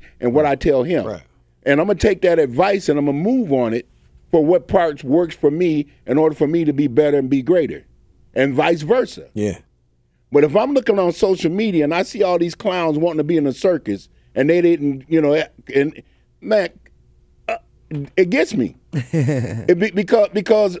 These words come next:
Speaker 1: 'cause what it is, is, is this thing about marketing that elevates a whole lot of it.
Speaker 2: Yeah.
Speaker 1: And, and it's strategically set for you to follow a trend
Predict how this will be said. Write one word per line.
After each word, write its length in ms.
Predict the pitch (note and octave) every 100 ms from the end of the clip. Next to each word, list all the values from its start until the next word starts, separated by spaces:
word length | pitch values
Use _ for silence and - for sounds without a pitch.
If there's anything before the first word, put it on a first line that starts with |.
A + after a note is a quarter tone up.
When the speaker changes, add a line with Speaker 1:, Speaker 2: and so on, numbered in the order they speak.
| -
Speaker 1:
'cause 180 | D#3 F3+
what 180 | F3+ G#3+
it 100 | G#3
is, 360 | B3 A#3+ G#3+ -
is, 240 | F3 F3 C#3+
is 200 | D#3+ C3+
this 200 | D#3+ E3+
thing 220 | - G#3+
about 280 | G#3 F3+ D3+
marketing 680 | C3+ F3 F3+ E3+ A#2 A2+ A#2
that 160 | C3+ -
elevates 480 | D#3 D3+ D3+ D3 C#3+
a 120 | A#2+
whole 200 | E3 D#3
lot 260 | D#3+ E3 A#2
of 100 | F2+
it. 140 | D#2+ _ -
Speaker 2:
Yeah. 260 | F#2+ F#2 E2
Speaker 1:
And, 180 | C3+ C#3
and 160 | C#3
it's 200 | C#3 D3
strategically 800 | - D#3 C3+ - A#3 G3+ - E3
set 400 | D3 - E3 B2 _ _ _ -
for 100 | C#3+
you 140 | F#3
to 100 | F3+
follow 400 | D#3+ D#3 E3+ E3+
a 60 | C#3
trend 680 | - - G#3 F3+ A2+ G#2